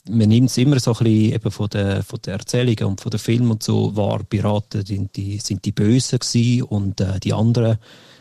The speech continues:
ähm, so ein bisschen, ähm, die aus, äh, aus dem alten Europa, das, äh, das sind die Guten gewesen. Dabei, was, was dort gelaufen ist, ist ja auch nicht alles, äh, alles super gewesen und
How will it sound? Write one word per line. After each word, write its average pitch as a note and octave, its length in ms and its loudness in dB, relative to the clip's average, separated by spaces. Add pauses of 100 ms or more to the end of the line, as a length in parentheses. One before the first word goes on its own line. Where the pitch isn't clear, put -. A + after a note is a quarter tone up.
(140)
ähm, F#2+ 340 0
so - 160 -6
ein F#2 60 -4 (100)
bisschen, F#2+ 240 -4 (580)
ähm, F#2 400 -6
die F#2 120 2
aus, F#2 240 -2
äh, F#2 280 2
aus - 180 -6
dem G2+ 100 0
alten G#2+ 320 0
Europa, A2 680 4
das, - 240 -6
äh, G2 280 0
das - 140 -4
sind G2 260 -4
die G2+ 80 -4
Guten B2+ 480 2
gewesen. B2+ 340 0
Dabei, G#2 320 -2
was, - 400 -6
was G#2 160 -8
dort G#2+ 340 -4
gelaufen G#2 440 -2
ist, G2 180 -2
ist G2 140 -2
ja F#2 100 0
auch G2+ 60 2
nicht A2 180 2
alles, G#2+ 340 0
äh, G#2 300 2 (100)
alles G#2 340 -2
super A2+ 320 -2
gewesen G2+ 440 -2
und F2+ 280 -6